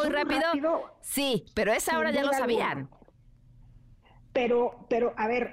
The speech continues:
Speaker 2: a-, aquí hay un punto bien in-, bien importante. Este, desde el quince de octubre ya se sabía que en medio del océano, eh,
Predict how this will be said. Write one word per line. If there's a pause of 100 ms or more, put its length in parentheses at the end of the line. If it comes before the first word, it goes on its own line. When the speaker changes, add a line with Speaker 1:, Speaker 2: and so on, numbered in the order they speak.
Speaker 2:
a-,
aquí
hay
un
punto
bien
in-, (200)
bien
importante. (160)
Este,
desde
el
quince
de
octubre (120)
ya
se
sabía
que
en (120)
medio
del
océano, (520)
eh,